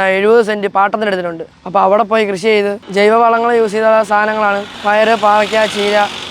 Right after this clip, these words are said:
അതിനോടൊപ്പം ഇപ്പോൾ വീട്ടിൽ കുറച്ചുകൂടെ സാധനങ്ങൾ ഉൽപ്പന്നം ചെയ്യാൻ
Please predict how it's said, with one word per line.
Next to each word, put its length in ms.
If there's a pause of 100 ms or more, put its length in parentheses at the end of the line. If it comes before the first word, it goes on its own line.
(380)
അതിനോടൊപ്പം 500
ഇപ്പോൾ 180
വീട്ടിൽ 320 (300)
കുറച്ചുകൂടെ 440
സാധനങ്ങൾ 320 (180)
ഉൽപ്പന്നം 420
ചെയ്യാൻ 160